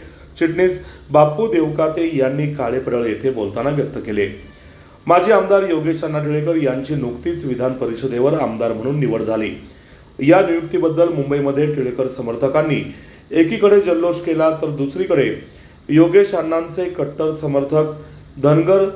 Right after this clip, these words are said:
समाजाचे सुपुत्र युवा नेते बापू देवकाते यांनी काळे पडळ येथे श्रीरामाची आरती,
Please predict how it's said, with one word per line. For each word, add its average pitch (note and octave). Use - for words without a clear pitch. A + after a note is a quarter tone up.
समाजाचे D3+
सुपुत्र D#3
युवा C3
नेते C3
बापू A#2+
देवकाते A#2+
यांनी F3
काळे E3+
पडळ E3
येथे D#3
श्रीरामाची B2+
आरती, A#2+